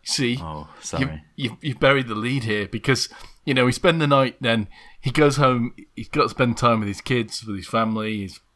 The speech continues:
Speaker 1: wife is telling him off that he's not spending time with his kids. He's just only interested in watching the game, just like you. Just like you at the tennis when I was chatting to you and you just ignored me.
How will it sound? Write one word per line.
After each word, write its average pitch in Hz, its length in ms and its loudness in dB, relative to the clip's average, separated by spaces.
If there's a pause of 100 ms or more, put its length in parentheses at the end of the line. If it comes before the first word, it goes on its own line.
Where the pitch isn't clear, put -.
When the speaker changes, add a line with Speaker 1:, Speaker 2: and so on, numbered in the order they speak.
(640)
Speaker 1:
wife 107 340 -2
is - 80 -12
telling 110 280 -2
him 98 80 -4
off 107 220 -6
that 113 80 -8
he's 101 140 -12
not 107 160 -10
spending 104 260 -6
time 104 220 -6
with 95 80 -8
his 98 160 -12
kids. 107 340 -10 (260)
He's 147 280 -4 (120)
just - 320 -6
only 147 300 2
interested 131 360 -2
in 104 100 -2
watching 110 260 -6
the 98 60 -6
game, 110 340 -2 (260)
just - 200 -2
like 170 160 2
you. 165 340 2 (360)
Just 160 160 0
like 147 120 2
you 160 140 4
at 165 80 0
the - 80 -6
tennis 151 460 0
when 117 80 0
I 107 60 4
was - 120 0
chatting 147 320 -4
to - 140 -8
you 85 160 -8
and 85 80 -14
you 92 260 -12
just 98 220 -14
ignored 120 360 -12
me. 160 140 -20